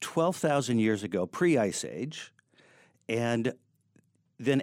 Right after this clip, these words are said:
after the Ice Age, the Inuits in today's Alaska would discover these Usicks laying on the dirt or s-, perhaps still attached to an old walrus ca-, uh, carcass,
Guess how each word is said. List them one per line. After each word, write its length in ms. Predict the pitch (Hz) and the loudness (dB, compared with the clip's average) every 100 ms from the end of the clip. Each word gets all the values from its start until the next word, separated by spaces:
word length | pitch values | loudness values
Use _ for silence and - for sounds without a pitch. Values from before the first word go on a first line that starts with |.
| - | 2
after 340 | 180 185 160 | 0 2 0
the 180 | 120 95 | 2 0
Ice 240 | 85 - | -2 -4
Age, 400 | 95 87 127 - | -4 -4 -6 -8
the 280 | - 123 - _ | -6 -6 -6 _
Inuits 680 | 175 202 117 95 - - - | 0 2 2 0 -4 -10 -4
in 220 | 117 107 | -2 0
today's 480 | - 107 117 123 120 | -2 0 2 0 0
Alaska 760 | 92 98 107 92 - 58 110 - - - - _ | -4 -2 -4 -6 -10 -8 -8 -10 -20 -20 -20 _
would 160 | 113 113 | -4 -2
discover 580 | 113 - - 160 151 | -4 -4 -2 0 0
these 540 | 117 107 95 87 - - _ | -2 -2 -2 -6 -10 -12 _
Usicks 680 | 135 131 - 92 - - - _ _ | 0 2 0 -4 -4 -6 -8 _ _
laying 400 | 110 131 151 151 | 0 2 4 4
on 180 | 117 104 | 2 0
the 100 | 92 | -2
dirt 420 | 87 85 120 - _ | -2 0 -2 -4 _
or 140 | 127 | 2
s-, 120 | 143 - - | 2 -4 -16
perhaps 380 | - 151 175 196 | -4 -2 -2 -4
still 240 | - 175 156 | -4 0 0
attached 720 | 123 - 185 156 - - - - - - - | -2 -4 -2 -2 -2 -6 -6 -20 -20 -20 -6
to 180 | - 123 | 0 2
an 100 | 110 | 2
old 440 | - 107 101 92 - - | 2 4 4 0 -6 -6
walrus 560 | 107 110 90 82 - | 0 2 2 -4 -10
ca-, 160 | - - - _ _ - | -12 -18 -18 _ _ -12
uh, 180 | 85 85 | -10 -10
carcass, 560 | - 98 82 117 147 - | -4 -4 -2 -4 -4 -10